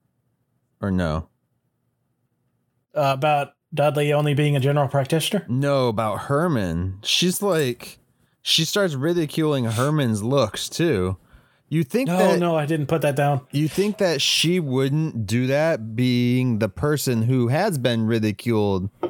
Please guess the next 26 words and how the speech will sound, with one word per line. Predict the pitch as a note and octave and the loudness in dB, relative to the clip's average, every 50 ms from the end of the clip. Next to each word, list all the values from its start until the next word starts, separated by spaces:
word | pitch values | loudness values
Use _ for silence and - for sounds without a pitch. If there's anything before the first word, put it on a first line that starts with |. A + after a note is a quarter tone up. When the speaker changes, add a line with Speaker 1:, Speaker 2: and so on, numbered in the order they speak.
| - - - - _ - | -8 -10 -18 -20 _ -6
Speaker 1:
all | B2 A#2+ A#2 A2+ | -2 0 0 0
these | G#2+ A2 G#2 G2 - | 0 -2 -4 -4 -2
times, | - A2 G2+ F#2+ F#2 F#2 F#2 F#2+ F#2 - | -2 0 0 2 2 0 0 0 -2 -2
th-, | - A2+ A2+ A2 G#2+ F#2+ | -2 -2 0 0 0 0
these | B2 B2+ A#2+ G#2+ A2 | 0 0 0 0 -2
years? | B2+ D#3 D#3 A#2+ F#2+ F2+ - - _ - - - - - | -2 0 0 0 -2 -2 -6 -8 _ -20 -20 -20 -16 -10
I | - A#2+ C3 | -8 -8 -6
feel | - - F#3 F#3 F3 | -4 -2 -2 -2 0
that | D#3 D3+ C3+ C3+ C#3 B2+ | 0 0 2 2 2 2
Speaker 2:
Mm-hmm. | A#2+ B2 B2+ C3 - _ _ _ _ _ _ _ - - _ _ _ _ - - D#3 D3+ C#3+ F3+ | 0 -2 -2 -4 -8 _ _ _ _ _ _ _ -20 -20 _ _ _ _ -10 -8 -6 -2 0 0
Speaker 1:
realistically, | G#3 G3 F3+ E3+ F#3+ G3 F#3 - - D#3+ C#3 - C#3 C#3+ C#3 C3+ B2+ A#2 - _ _ _ _ _ | 0 0 0 0 0 -2 -2 -2 -2 -4 -2 -2 -2 0 2 2 0 0 -2 _ _ _ _ _
a | - A#2 | -12 -6
person | - F3+ F3+ D#3+ D#3 D#3+ D3+ | -4 -4 -4 -4 -4 -2 -2
who's | D3+ D3+ C#3+ B2+ A#2 G#2+ G2+ - | 0 0 0 0 -2 -4 -6 -8
been | _ _ - C3 C3 C3 C3+ C#3 C#3+ D3+ D#3 | _ _ -2 0 0 0 0 0 0 0 0
in | D3 D3 | 0 0
that | D3+ D3 D3 C3 | 0 0 0 -2
position | D3+ D3+ C#3+ D#3+ E3 D3 - E3+ E3+ | -2 -2 0 0 0 0 0 0 0
before | E3 E3 - - F3+ F3+ F3 F3 D#3 | -2 -2 -2 -2 -2 0 0 0 -2
would | C3 B2 C3+ C3+ B2 A#2+ - - | -2 0 0 0 0 0 -2 -2
actually | - B2 B2 A#2+ - - - C3+ C3 A#2 A#2 A#2 A2+ A2 G#2 G2 - _ _ _ _ _ _ _ _ _ | -2 0 0 0 -2 -2 -2 -2 0 0 2 2 2 0 0 -2 -4 _ _ _ _ _ _ _ _ _
try | - - E3 C#3 B2 | -6 -4 -2 0 0
and | B2 A#2+ A#2 G#2+ | 0 -2 -2 -2
be | A#2 C3+ C3 B2+ B2 | 0 0 0 2 2
on. | A#2+ A2+ G#2+ - _ - - - - | 0 0 -2 -6 _ -20 -16 -8 -4
Honestly, | D#3+ G#3+ B3+ B3 - - E3+ D3+ C#3+ C#3+ | -2 0 0 0 0 0 0 0 0 -2